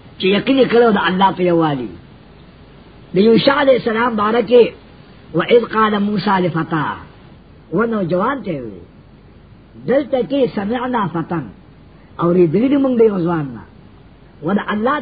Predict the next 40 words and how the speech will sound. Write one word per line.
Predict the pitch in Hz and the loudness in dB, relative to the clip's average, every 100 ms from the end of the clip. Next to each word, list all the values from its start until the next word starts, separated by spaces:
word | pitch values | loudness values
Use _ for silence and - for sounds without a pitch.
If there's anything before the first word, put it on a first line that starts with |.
| 208 | -4
توحید | 233 214 269 226 | -2 -2 -4 -6
بیانول | 220 202 214 240 180 - - - - - - - - - | -8 -6 -2 -2 -2 -10 -20 -20 -20 -20 -20 -20 -16 -6
او | 226 | -2
د | 202 233 | 0 0
شرک | - 311 233 | 0 -4 -2
بنیادونه | 196 226 226 220 196 294 254 | -4 -4 -2 -2 0 -2 -2
تباه | 226 196 180 | -4 -2 -2
کول، | 214 220 170 - 156 | 0 0 -2 -8 -10
دا | 196 | -4
د | 185 | -2
ځوانانو | 160 151 165 151 | -2 -2 -2 -4
کار | 110 113 87 | -6 -12 -16
و. | 85 - - - - - - - 131 | -20 -20 -20 -20 -20 -20 -20 -14 -4
دا | 208 - | -4 -2
حق | 277 240 | -6 -6
ویل، | 226 285 240 151 - - - | -6 -6 -6 -10 -16 -20 -10
ا | 202 | -6
د | 220 | -4
باطل | 220 226 262 277 | -2 -2 -2 -2
مقابلې | 247 220 220 202 220 262 214 | -4 -6 -4 -2 2 2 2
ته | 269 247 - - - | -2 -4 -8 -20 -16
کفن | 226 180 247 262 233 | -12 -6 -6 -8 -10
په | 214 | -8
سر | 254 262 | -4 -4
میدان | 220 202 214 240 | -4 -4 -4 -4
ته | 208 | -4
وتل، | 185 165 208 165 - - | -6 -4 -4 -6 -10 -10
دا | 175 | -6
د | 196 151 | -4 -4
ځوانانو | 135 147 156 107 | -4 -6 -6 -8
کار | 101 87 | -14 -16
و. | 82 - - - - - - 170 | -20 -20 -20 -20 -20 -20 -8 -2
اورې، | 196 196 165 - 135 | 0 0 -2 -6 -4
دا | 196 | -2
د | 220 | 0
هر | 208 214 | -2 -4
چا | 190 175 | -6 -6
کار | 175 170 | -6 -6
نه | 143 | -6
و. | 139 | -8